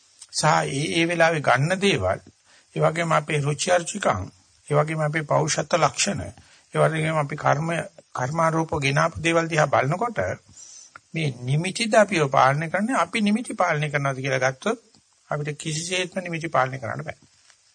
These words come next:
ඒව එන්නේ ඒ කර්මානුරූප විදියට. නමුත් අපි හිතාන ඉන්නවා මට පුළුවන් කියලා.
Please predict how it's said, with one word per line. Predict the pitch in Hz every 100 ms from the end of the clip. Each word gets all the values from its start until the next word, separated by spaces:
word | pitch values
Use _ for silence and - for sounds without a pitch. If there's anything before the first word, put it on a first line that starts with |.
| _ _ _ _ -
ඒව | 120 135
එන්නේ | 135 120 131 143 123 139 - - - - - - -
ඒ | 202 180
කර්මානුරූප | - 170 190 196 160 147 143
විදියට. | - 113 107 - _ _ - - - _ _ _ _ _
නමුත් | 170 196 202 _ - - - _ _ _ _
අපි | 151 185
හිතාන | 135 139 240 294 247
ඉන්නවා | 135 101 117 - - _ _ _ _ _ _ _ - _ _
මට | - 185
පුළුවන් | 185 233 214 98
කියලා. | - 101 -